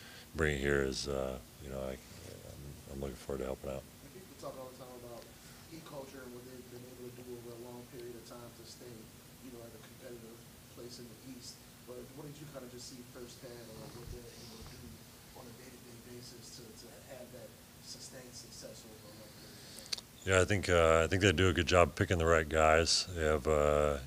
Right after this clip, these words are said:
Speaker 1: you know, good veteran players. Uh, you know, Udonis Haslem is retiring, but guys like that that are, uh, you know, gritty. They've, they've seen it, they've done it. They keep guys in line. There's a lot of accountability.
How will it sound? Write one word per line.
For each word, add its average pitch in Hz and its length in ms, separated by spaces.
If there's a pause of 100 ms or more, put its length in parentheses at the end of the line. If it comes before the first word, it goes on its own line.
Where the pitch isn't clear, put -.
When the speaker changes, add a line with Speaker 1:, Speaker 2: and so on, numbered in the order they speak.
(140)
Speaker 1:
you 80 80
know, 76 160
good 80 160
veteran 78 420
players. 78 600
Uh, 73 560 (540)
you 76 60
know, 71 120
Udonis 73 420
Haslem 78 380
is 73 120
retiring, 76 460
but 76 80
guys 78 300
like 76 160
that 78 260
that 76 140
are, 71 340
uh, 71 240 (640)
you 80 80
know, 73 280
gritty. 80 300
They've, 73 420 (120)
they've 76 180
seen 87 240
it, 85 100
they've 76 220
done 76 220
it. 80 240
They 76 100
keep 78 240
guys 76 300
in 71 120
line. 71 260
There's 65 340 (100)
a 78 60
lot 80 160
of 76 40
accountability. 76 800